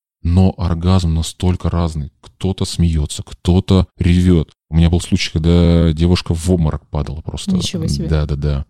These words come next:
Speaker 1: В общем, чего только не было. И я смотрел на все, и уже по прошествии времени теперь понимаю, что реально можно писать книгу о женских оргазмах, какие они разные бывают, оказывается, там, да.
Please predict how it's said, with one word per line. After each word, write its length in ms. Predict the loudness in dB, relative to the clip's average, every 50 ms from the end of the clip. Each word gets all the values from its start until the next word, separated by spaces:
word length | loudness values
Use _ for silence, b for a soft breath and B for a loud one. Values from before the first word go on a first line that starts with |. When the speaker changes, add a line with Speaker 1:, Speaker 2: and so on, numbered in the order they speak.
| _ _ _ -10
Speaker 1:
В 120 | -4 -2
общем, 200 | -2 0 0 0
чего 220 | -2 0 0 0 0
только 220 | 0 0 0 2
не 160 | 4 4 4
было. 200 | 4 2 0 -2
И 80 | -2 -2
я 280 | -2 -2 -2 -2 -2 -4
смотрел 380 | -4 -4 -2 0 2 4 4
на 80 | 2 2
все, 200 | 0 0 -2 0
и 80 | 0
уже 160 | 0 -2 -4 -4
по 80 | -4
прошествии 380 | -4 -2 0 -2 -2 -2 -2 0
времени 240 | 2 4 4 4 2
теперь 160 | 2 -2 -4
понимаю, 300 | -2 0 2 2 2 0
что 220 | 0 -4 -6 -4
реально 280 | -2 0 0 0 2 0
можно 280 | 0 0 2 0 0
писать 300 | 0 0 -2 -2 -4 -4
книгу 340 | 0 2 4 4 4 4 2
о 40 | 2
женских 360 | 4 2 2 2 0 -2 -2
оргазмах, 420 | -2 0 2 0 0 0 -2 -4 -6
какие 240 | -6 -2 0 0
они 100 | 2 2
разные 380 | 2 2 2 0 0 0 -2 -4
бывают, 320 | -4 -4 -4 -4 -6 -6
оказывается, 600 | -6 -4 -2 -2 -2 -4 -6 -10 -10 -12 -14 -14
там, 160 | -12 -10 -8 -6
да. 180 | -6 -6 -6